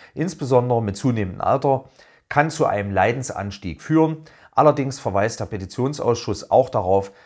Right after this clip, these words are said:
dass es bereits einen erleichterten Zugang zur Altersrente für schwerbehinderte Menschen gebe. Schwerbehinderte Menschen können früher vorzeitig oder regulär in Rente gehen als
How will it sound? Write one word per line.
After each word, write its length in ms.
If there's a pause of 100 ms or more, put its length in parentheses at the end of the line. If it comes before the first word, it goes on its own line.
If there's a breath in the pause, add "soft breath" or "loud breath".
(160 soft breath)
dass 180
es 140
bereits 420
einen 280
erleichterten 640
Zugang 520 (540 soft breath)
zur 420 (140 loud breath)
Altersrente 800
für 280
schwerbehinderte 880
Menschen 440
gebe. 360 (680 soft breath)
Schwerbehinderte 640
Menschen 440
können 340
früher 420
vorzeitig 640
oder 200
regulär 560
in 120
Rente 320
gehen 360 (400 soft breath)
als 540